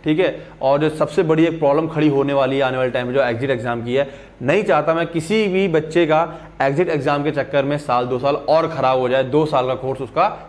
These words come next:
चार साल में चला जाए, ठीक है। तो मेरी तरफ से पूरी कोशिश है कि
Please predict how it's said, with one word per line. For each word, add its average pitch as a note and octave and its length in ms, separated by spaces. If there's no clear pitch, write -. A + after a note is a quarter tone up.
चार C3+ 160
साल A2 200
में G#2+ 100
चला F#2+ 220
जाए, F#2+ 180
ठीक F#3+ 140
है। E3+ 120
तो D3 80
मेरी C#3 200
तरफ F3+ 140
से F#3 60
पूरी E3 240
कोशिश D#3+ 320
है G3 140
कि A3+ 220